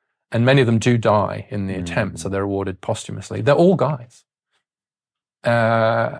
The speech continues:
Speaker 1: and it seems to me that that's something that we should really honor, that actually in the breach, there are, that it is men who run into burning buildings to save
Speaker 2: Mm.
Speaker 1: strangers. And that's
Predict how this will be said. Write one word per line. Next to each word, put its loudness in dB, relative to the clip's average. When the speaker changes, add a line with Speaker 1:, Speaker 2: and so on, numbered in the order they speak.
Speaker 1:
and 0
it -4
seems -2
to -4
me 2
that 0
that's 2
something 0
that 0
we 0
should -4
really 0
honor, -2
that 2
actually 0
in 0
the 2
breach, -2
there 4
are, -2
that 0
it 4
is 4
men -4
who -8
run -2
into -8
burning -6
buildings -8
to -8
save -8
Speaker 2:
Mm. -12
Speaker 1:
strangers. -8
And 0
that's -4